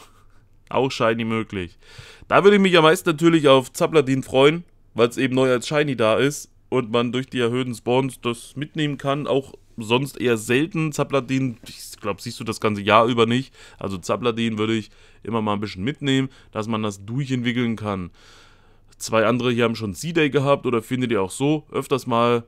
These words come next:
Grad Elezeba ist sehr oft als kostümiertes, äh, Event-Pokémon da. Das sollte man genügend Bonbons haben. Und die anderen haben auch meistens nur zwei Stufen hier. Also die erste und die zweite. Zapladin hat ge-, komplett drei.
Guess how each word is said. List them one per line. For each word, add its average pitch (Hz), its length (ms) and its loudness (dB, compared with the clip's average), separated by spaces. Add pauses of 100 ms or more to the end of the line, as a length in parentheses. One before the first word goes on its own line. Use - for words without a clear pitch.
Grad 107 360 -2
Elezeba 110 680 -2
ist - 380 -8
sehr 104 180 -2
oft 110 160 -6
als 107 160 -8
kostümiertes, 110 800 -6
äh, 101 240 -2
Event-Pokémon 110 880 -4
da. 95 220 0
Das 98 140 -8
sollte 104 180 -4
man 101 160 -8
genügend 104 360 -10
Bonbons 104 760 -6
haben. 110 540 2
Und 127 400 -4
die 113 80 -2
anderen 117 240 -4
haben 113 120 -4
auch 107 140 -2
meistens 113 320 -8
nur 107 160 -10
zwei 110 300 -4
Stufen 123 460 -8
hier. 120 300 -4 (300)
Also 101 220 -6
die 98 100 -8
erste 107 280 -4
und 104 60 -12
die 95 80 -14
zweite. 117 560 -2 (260)
Zapladin 107 500 -4
hat 104 200 -8
ge-, - 160 -18
komplett 98 460 -14
drei. 131 540 0